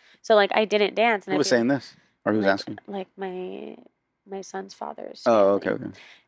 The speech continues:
Speaker 1: And it got to the point where they were, like, calling the club and, like, um, seeing, like, "Oh, is Jesse dancing tonight?"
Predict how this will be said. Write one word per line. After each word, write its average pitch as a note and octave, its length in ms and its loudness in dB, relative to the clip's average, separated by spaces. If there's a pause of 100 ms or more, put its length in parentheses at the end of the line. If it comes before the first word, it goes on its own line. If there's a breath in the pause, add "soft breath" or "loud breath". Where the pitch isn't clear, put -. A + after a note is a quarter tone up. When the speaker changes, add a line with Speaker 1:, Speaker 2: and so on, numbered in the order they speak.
Speaker 1:
And G3 480 0
it - 40 -4
got G#3+ 140 4
to A#3 80 -8
the G#3 80 -8
point G#3+ 200 0
where G3+ 120 2
they F#3+ 120 2
were, G3 120 2
like, F#3+ 260 -2 (180)
calling F#3 420 -2
the G#3+ 60 -6
club - 480 -2 (440)
and, G3+ 240 -2
like, - 380 -4 (120)
um, A#3 640 -6 (420)
seeing, G3+ 360 -8
like, G#3+ 180 -8
"Oh, C4 100 -4
is A#3+ 140 -10
Jesse A#3 320 -10
dancing A3+ 420 -8
tonight?" B3 420 -12